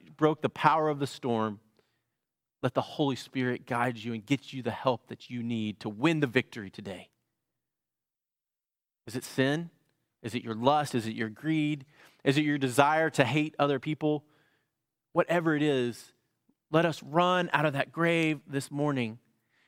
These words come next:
And so I ask you again, what grave are you lying in this morning? Please share with us on the comments so that we can pray for you, that we can pray with you. I know the grave that I always struggle with is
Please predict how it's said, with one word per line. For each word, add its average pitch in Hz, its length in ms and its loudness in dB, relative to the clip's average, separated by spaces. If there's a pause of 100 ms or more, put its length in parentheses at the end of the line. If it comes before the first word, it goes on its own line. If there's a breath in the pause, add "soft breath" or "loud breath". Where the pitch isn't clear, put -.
And 147 80 2
so - 80 8
I 180 80 6
ask 196 260 2
you 202 60 4
again, 175 400 2
what 190 340 2
grave 180 460 2
are 151 100 2
you 160 280 0
lying 151 380 4
in 139 100 2
this 131 160 -4
morning? 123 420 0 (880)
Please 190 280 4
share 170 240 2
with 147 160 0
us 123 200 4
on 127 60 -2
the 120 80 2
comments 117 500 0
so 131 120 0
that 139 140 2
we 151 100 -2
can 135 160 -2
pray 170 500 -2
for 123 240 -4
you, 113 160 -4
that 117 160 -2
we 139 80 -2
can 135 140 -2
pray 139 220 2
with 135 280 -4
you. 110 160 -10 (960)
I 143 80 8
know 156 140 4
the 151 80 0
grave 151 340 2
that 139 140 6
I 147 160 2
always 143 320 2
struggle 135 240 4
with 131 160 2
is 123 120 2